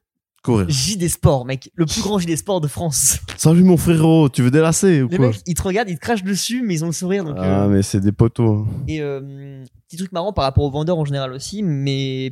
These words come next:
Speaker 2: parents étaient allés à Paris un petit peu avant, ils m'avaient dit, « C'est dingue à quel point ça a changé depuis le covid,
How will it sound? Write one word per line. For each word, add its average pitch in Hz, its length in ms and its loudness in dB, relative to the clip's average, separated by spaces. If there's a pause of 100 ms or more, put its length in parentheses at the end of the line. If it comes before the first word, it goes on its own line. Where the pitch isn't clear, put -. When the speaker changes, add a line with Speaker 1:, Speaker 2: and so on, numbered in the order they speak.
Speaker 2:
parents 170 280 -2
étaient 135 260 -4
allés 139 120 -2
à 127 180 -2
Paris 147 200 -2
un 143 60 -2
petit - 120 -12
peu - 80 -6
avant, 139 140 -2
ils 196 80 -4
m'avaient 135 180 -2
dit, « 165 200 -8
C'est 139 140 -4
dingue 190 180 -4
à - 20 -8
quel 143 160 -6
point 165 140 -6
ça 143 120 -4
a 131 60 -4
changé 151 380 -2
depuis 143 220 -4
le 131 60 -6
covid, 147 440 -6